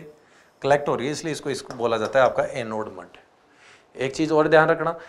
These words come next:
अब आप कहोगे कि gold अच्छी बात है, ये तो यहाँ से इसको अलग किया जा सकता है, लेकिन वही चीज़ है, metallurgical process वो होते हैं जो economically अच्छे हों, ठीक है, मतलब कि सस्ते हों,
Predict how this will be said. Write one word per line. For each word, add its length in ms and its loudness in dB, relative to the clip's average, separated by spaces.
अब 120 8
आप 180 12
कहोगे 240 4
कि 260 -2
gold 340 4
अच्छी 220 -4
बात 260 6
है, 60 0
ये 120 -2
तो 140 -2
यहाँ 220 0
से 160 -4
इसको 200 -6
अलग 220 -2
किया 160 2
जा 100 0
सकता 240 -10
है, 40 -8
लेकिन 220 -10
वही 220 2
चीज़ 240 -2
है, 140 0
metallurgical 560 0
process 480 -2
वो 60 -2
होते 220 0
हैं 120 0
जो 200 0
economically 720 -4
अच्छे 280 -8
हों, 80 -6
ठीक 140 -6
है, 100 -12
मतलब 220 -2
कि 60 0
सस्ते 420 2
हों, 220 -2